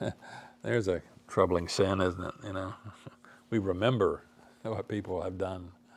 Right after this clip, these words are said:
to us and against us. But these are convicting things when you read Paul's list here of love, what it should be. It's, it's, boy, this is very convicting here.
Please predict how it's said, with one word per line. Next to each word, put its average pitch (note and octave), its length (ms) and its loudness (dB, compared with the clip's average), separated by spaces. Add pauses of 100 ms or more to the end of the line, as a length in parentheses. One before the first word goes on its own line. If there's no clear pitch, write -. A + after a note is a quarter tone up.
(1080)
to F#2+ 220 0
us E2 320 -2
and E2+ 100 -10
against F2 380 -8
us. E2+ 120 -10
But F#2+ 120 -4
these B2+ 180 2
are F#2+ 120 4
convicting G2 600 -4
things G#2 380 -2
when F#2 100 -6
you F2+ 80 -4
read F#2 220 -2
Paul's F2 400 -2
list G#2+ 320 0
here F2 260 -2
of E2+ 100 -8
love, F#2 460 4 (460)
what G#2 160 4
it F2+ 80 -6
should C#3 280 6
be. G2 360 4 (1400)
It's, - 300 -4
it's, - 640 -8
boy, F#2+ 220 2
this F#2 200 -4
is F#2 100 -8
very F#2 220 0
convicting F2+ 600 -4
here. E2+ 260 -8